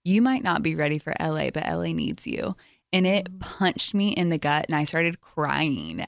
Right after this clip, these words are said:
Speaker 1: at this coffee place, like, the first time I ever met her.
Speaker 2: <laughs>
Speaker 1: And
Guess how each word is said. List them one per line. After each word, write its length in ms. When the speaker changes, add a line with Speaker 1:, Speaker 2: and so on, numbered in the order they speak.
Speaker 1:
at 200
this 160
coffee 480
place, 420
like, 120
the 60
first 300
time 140
I 160
ever 200
met 280
her. 280
Speaker 2:
<laughs> 180
Speaker 1:
And 500